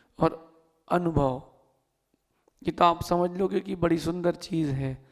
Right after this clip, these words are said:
ठंडियों का मौसम हो और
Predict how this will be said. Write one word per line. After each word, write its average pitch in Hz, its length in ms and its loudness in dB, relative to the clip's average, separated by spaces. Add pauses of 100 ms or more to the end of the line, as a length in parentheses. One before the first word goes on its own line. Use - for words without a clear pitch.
(280)
ठंडियों 170 440 2
का 180 140 0
मौसम 170 500 -2
हो 156 120 2 (1300)
और - 80 -4